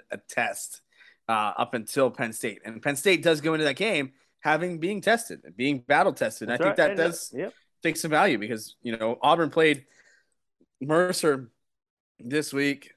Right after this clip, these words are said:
Speaker 1: and, uh, they're, that game is going on right now. They're up thirty-two points. Um,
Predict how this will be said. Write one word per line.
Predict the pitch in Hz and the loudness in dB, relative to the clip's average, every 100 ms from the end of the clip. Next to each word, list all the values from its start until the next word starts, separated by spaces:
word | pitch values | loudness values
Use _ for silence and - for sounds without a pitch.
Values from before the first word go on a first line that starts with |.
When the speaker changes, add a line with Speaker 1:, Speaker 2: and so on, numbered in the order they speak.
| - | -8
Speaker 1:
and, | 120 120 113 110 - _ _ _ _ | -4 -2 -2 -4 -12 _ _ _ _
uh, | 117 113 - - | -12 -12 -14 -4
they're, | 139 139 | -2 0
that | 135 139 | 2 2
game | 139 135 | 2 -2
is | 123 | -2
going | 131 127 | -2 -2
on | 127 | -2
right | 123 | -2
now. | 120 120 | -2 0
They're | 120 117 | 2 0
up | - _ | -2 _
thirty-two | - 120 120 113 120 | -4 -4 -6 -8 -10
points. | 107 110 110 - - _ | -8 -8 -8 -12 -14 _
Um, | 113 104 104 101 | -6 -4 -6 -14